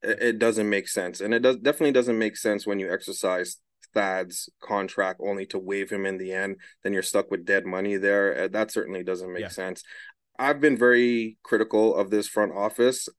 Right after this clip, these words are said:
Speaker 1: I would give them the benefit of the doubt that that is not what they're going to do. I definitely see an opportunity where you can use Thad's expiring to get another player of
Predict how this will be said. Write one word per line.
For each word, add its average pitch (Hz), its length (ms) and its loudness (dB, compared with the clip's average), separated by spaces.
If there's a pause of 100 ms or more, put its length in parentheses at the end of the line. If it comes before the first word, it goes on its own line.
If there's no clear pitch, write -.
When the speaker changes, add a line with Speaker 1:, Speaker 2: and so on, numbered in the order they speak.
(100)
Speaker 1:
I 104 160 -2
would 104 180 -2
give 107 100 0
them 104 160 0
the 98 60 -2
benefit 98 380 -2
of 92 120 0
the 92 80 -4
doubt 92 220 -2
that 95 300 -8
that 101 200 -2 (220)
is 98 160 -4
not 98 480 -4
what 90 180 -8
they're 92 140 -6
going 87 300 -8
to - 120 -16
do. - 240 -16 (300)
I - 100 -2
definitely 104 380 0
see 101 640 -6 (280)
an 107 120 0
opportunity 101 720 -2
where 92 300 0
you 95 200 -6
can 92 440 -4
use 98 500 -8
Thad's 95 320 -2
expiring 98 480 0
to 92 100 -12
get 101 400 -2
another 101 300 -2
player 110 420 0
of 104 460 0